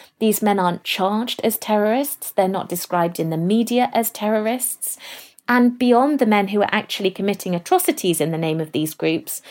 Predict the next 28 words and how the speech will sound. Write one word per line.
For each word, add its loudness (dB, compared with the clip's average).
they 2
are 4
also 0
extremely, 0
in 0
many 4
cases, -4
influential -2
more 0
generally 2
in -2
promoting 0
these -2
ideologies -2
offline. -6
So, 2
for 0
example, -2
my 0
investigation -2
reveals -2
active -4
members 0
of -2
these -2
communities -2
who -2
are 4